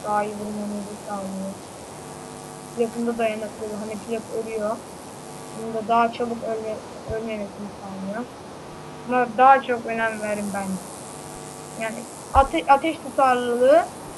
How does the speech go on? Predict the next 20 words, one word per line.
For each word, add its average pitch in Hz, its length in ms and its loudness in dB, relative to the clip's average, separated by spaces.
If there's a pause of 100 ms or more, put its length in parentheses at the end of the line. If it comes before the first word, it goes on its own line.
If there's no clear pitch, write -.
(220)
e, 240 120 0
ateş 294 300 4
hassasiyeti 277 1500 0
ve, 311 240 6 (720)
e, 214 200 -4
dayanıklılık. 254 600 0 (100)
Tabii, 277 320 6 (500)
e, 240 100 -4
G 254 280 4
T 262 220 6 (120)
toleransı 254 680 2
falan, 247 280 0
kesin 247 360 0
görüş, 240 140 2 (160)
onlar 247 260 2
da, 208 140 0
e, - 300 -12 (880)
lazım 208 380 -2
şeyler. 190 280 -6 (1080)
Hemen 254 360 0